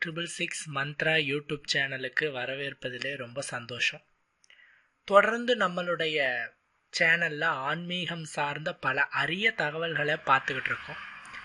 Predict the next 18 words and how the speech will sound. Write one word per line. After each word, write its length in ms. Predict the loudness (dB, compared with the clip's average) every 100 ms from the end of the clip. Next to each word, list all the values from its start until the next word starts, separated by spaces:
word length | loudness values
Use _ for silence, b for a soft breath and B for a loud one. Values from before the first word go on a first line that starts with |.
| B B B
அந்த 340 | B 12 12 12
வகையில 520 | 12 12 12 10 8
இந்த 460 | 6 0 2 6 6
வீடியோ 600 | 6 4 6 6 6 6
பதிவிலையும் 580 | 4 4 4 2 2 -2
ஒரு 200 | -2 -2
சிறப்பான 840 | 0 0 0 0 2 4 4 4
ஆன்மீக 640 | 4 4 0 -2 -4 -4 -2
தகவலை 440 | -2 -2 -4 -6
பத்தி 220 | -8 -10
பார்க்க 360 | -6 -4 -4 -8
போறோம். 240 | -8 -10 -12 _ _ _ _ _ _ _ _ _ _ _ _ _ _ _ _
அட்ட 340 | 6 8 10 10
கர்மங்களிலே 760 | 10 6 2 2 2 2 2
முதல் 440 | 2 0 2 2 4
வேலை 420 | 6 8 6 4
என்று 240 | -2 -4
சொல்லக்கூடிய 840 | -4 -2 -2 -2 -4 -4 2 2